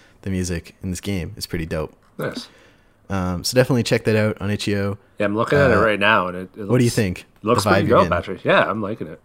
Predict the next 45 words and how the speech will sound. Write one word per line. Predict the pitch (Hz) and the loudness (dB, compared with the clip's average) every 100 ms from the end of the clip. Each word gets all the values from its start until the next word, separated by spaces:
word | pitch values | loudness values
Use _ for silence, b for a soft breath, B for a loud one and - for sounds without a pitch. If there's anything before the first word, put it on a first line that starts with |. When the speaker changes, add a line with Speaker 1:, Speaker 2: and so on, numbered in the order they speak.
| _ | _
Speaker 2:
Um, | 104 98 92 90 85 - B B | -2 -2 -2 -6 -12 -18 B B
do | 160 | 2
you | |
know | 269 294 | 6 6
if | - | 6
it's, | 202 - | 2 4
like, | 170 123 - - | 2 2 -2 -4
a | 113 | -4
level | 104 101 107 127 | 0 2 4 2
bi-, | 123 147 | 2 -2
like, | 123 117 | 0 0
it | 123 | 2
looks | 151 190 | 2 2
like | 175 | 4
the | 139 | 6
levels | 117 120 110 | 6 4 4
are | |
a | 104 | 2
little | 101 | 0
bit | 95 95 | -4 -6
different, | - 98 139 165 _ b b b b - | -6 -4 -4 -6 _ b b b b -4
um, | 98 92 92 90 87 90 - _ _ _ _ 113 - | 0 0 -2 -4 -8 -12 -16 _ _ _ _ -12 -8
in | 104 | -6
just | 92 90 | -6 -6
a | 98 | -6
quick, | - - 98 - | -6 -6 -6 -6
like, | 90 - | -8 -8
kinda | - 95 | -14 -14
trailer. | 82 - 95 90 | -12 -6 -2 -2
I'm | 90 | -4
actually | 101 123 | -8 -12
trying | 101 90 | -12 -10
to | 85 - _ b b b | -12 -16 _ b b b
Speaker 1:
It's | 131 | 0
Speaker 2:
find | 180 | 4
Speaker 1:
eight | 156 131 | 4 6
levels. | 123 110 120 147 - - _ - | 4 4 0 0 -2 -4 _ -4
Um, | 110 107 101 98 - | 0 0 0 -2 0
there's | 110 107 104 - | 2 2 0 -2
nine | 113 123 120 | 0 2 2
weapons | 113 117 110 | 2 2 -2
you | 107 | -2
collect, | 104 104 104 101 - | -2 0 0 -2 -4
bonus | 113 110 | -2 0
Speaker 2:
Mm. | 104 | 0